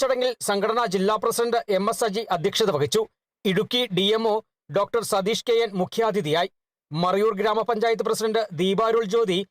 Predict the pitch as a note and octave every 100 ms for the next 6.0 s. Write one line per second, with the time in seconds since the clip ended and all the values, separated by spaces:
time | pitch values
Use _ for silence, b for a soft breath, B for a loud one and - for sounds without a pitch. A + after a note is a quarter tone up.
0 | _ _ _ E3 F#3+ A3+ A#3 A#3 A3+ A3+
1 | A3+ A3 G#3+ A3 A#3 G#3+ A3+ A3+ A3+ A3+
2 | A#3 A3+ D3+ E3 G#3 G3+ F#3+ A3+ G#3 _
3 | _ - F#3+ G3+ G3+ A3+ A#3 A3 G#3+ A3+
4 | A#3 A3 A3 A3+ G3+ G#3+ A3+ F3+ D3 G#3
5 | G#3+ A3 A#3 A3 G#3 E3 D3+ E3 D#3 G3+